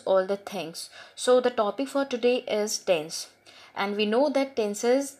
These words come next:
are divided into three parts, present, past and future. In Hindi we know that it is called Kal. So, uh, first we'll discuss present, present tense, and in present tense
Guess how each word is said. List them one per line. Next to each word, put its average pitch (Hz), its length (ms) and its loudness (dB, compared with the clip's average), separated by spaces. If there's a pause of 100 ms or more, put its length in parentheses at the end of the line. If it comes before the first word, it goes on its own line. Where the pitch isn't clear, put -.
(120)
are 196 220 4
divided 196 640 2
into 214 280 -2
three 202 280 -4
parts, 208 540 -4 (400)
present, 196 600 0 (300)
past 190 480 4
and 208 200 -6
future. 156 460 -10 (920)
In 190 80 -10
Hindi 196 280 -2
we 202 520 -6
know 196 160 -4
that 226 280 -2
it 180 140 -10
is 196 140 -6
called 202 260 -2 (380)
Kal. 160 340 4 (720)
So, 311 440 2
uh, 294 280 0 (400)
first 254 360 4
we'll 269 140 4
discuss 254 460 2
present, 202 520 -2 (300)
present 214 420 0
tense, 311 420 -2
and 202 140 -2
in 233 140 -2
present 269 420 2
tense 269 380 0